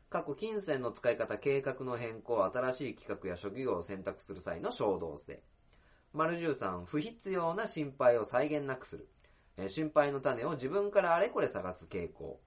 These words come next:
実際の危機に対しては注意を払われなかったり、軽視したりする。丸十四、心もとない不安定感。丸十五、えー、気分が揺れやすく変わりやすい。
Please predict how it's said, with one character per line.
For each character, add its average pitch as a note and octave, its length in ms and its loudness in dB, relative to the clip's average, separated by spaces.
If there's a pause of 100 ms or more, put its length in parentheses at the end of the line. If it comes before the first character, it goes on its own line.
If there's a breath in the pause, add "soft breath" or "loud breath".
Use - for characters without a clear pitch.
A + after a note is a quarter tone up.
(540 soft breath)
実 B2+ 80 -6
際 C3+ 260 0
の C3+ 100 -2
危 C#3+ 160 -6
機 C#3 100 -6
に A2 140 -8
対 G#2+ 280 2
し - 80 -10
て - 80 -8
は G#3 120 2
注 F#3 180 -2
意 C#3 60 2
を G#2 100 0
払 - 160 2
わ D#3+ 100 6
れ F3 80 0
な D#3+ 80 -4
か C#3+ 120 2
っ - 60 -12
た - 100 -4
り、 F#3+ 80 -2
軽 D3 220 0
視 A#2 140 -10
し - 60 -14
た C4 120 -2
り C#4+ 80 -2
す - 140 -14
る。 - 140 -16 (920 soft breath)
丸 D#3 220 0
十 C#3+ 160 2
四、 G2 180 -2
心 F#3+ 400 4
も F#3+ 140 0
と F#3 140 -2
な B3+ 140 -2
い F3 100 -2
不 A2+ 200 -2
安 G#2+ 200 0
定 F2 180 -4
感。 C#2 220 -12 (800 soft breath)
丸 D3 220 2
十 C#3 200 0
五、 D#3+ 360 2
え E3+ 280 -8
ー、 - 40 -20
気 B3 100 -4
分 G#3 260 -2
が C#3+ 100 6
揺 B2 140 0
れ C#3 80 6
や C#3 140 4
す - 100 -16
く C#3 160 -10
変 A2+ 100 -2
わ G#2+ 120 4
り C3 80 0
や A#2+ 140 6
す G2 180 -10
い。 - 140 -12